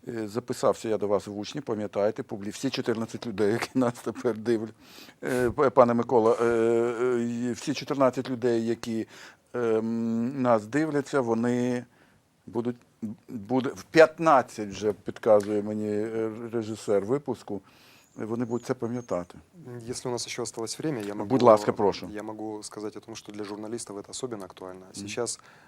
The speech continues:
Speaker 2: эм, и в украинском сегменте, и в российском сегменте, э, э, YouTube, э, с-, есть отдельная категория видео, которая не насто-, которая в принципе не популярна за рубежом.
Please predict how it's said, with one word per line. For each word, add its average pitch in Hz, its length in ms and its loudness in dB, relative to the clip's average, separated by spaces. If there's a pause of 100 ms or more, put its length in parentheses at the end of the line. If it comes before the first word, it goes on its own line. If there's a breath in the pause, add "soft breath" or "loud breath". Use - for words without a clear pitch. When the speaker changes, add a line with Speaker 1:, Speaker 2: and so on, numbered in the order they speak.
(120)
Speaker 2:
эм, 101 540 -16 (720)
и 127 60 -12
в 110 60 -12
украинском 117 460 -10
сегменте, 110 380 -14
и - 20 -20
в 101 40 -20
российском 101 380 -14
сегменте, 104 500 -14
э, 101 640 -20 (720 soft breath)
э, 98 300 -16
YouTube, 139 540 -12
э, 107 280 -18 (220)
с-, - 180 -10 (220)
есть 120 180 -8
отдельная 117 380 -4
категория 101 480 -12
видео, 117 380 -4 (260 soft breath)
которая 113 560 -6 (160)
не 127 400 -8 (480)
насто-, 127 420 -10 (100)
которая 127 280 -8
в - 140 -18
принципе 160 440 -6
не 107 100 -12
популярна 107 500 -8
за 104 120 -10
рубежом. 101 420 -12